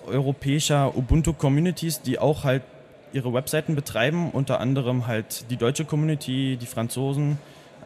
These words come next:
ähm, oh, was ist noch alles mit bei? Viele andere.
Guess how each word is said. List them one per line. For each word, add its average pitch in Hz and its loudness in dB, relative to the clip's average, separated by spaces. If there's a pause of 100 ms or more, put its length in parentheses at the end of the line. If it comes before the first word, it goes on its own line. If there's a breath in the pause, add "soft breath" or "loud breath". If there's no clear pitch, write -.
(100)
ähm, 110 2 (340)
oh, 110 -8
was 113 -10
ist 113 -12
noch 123 -6
alles 110 -4
mit 110 -6
bei? 104 -2 (220)
Viele - -4
andere. 127 0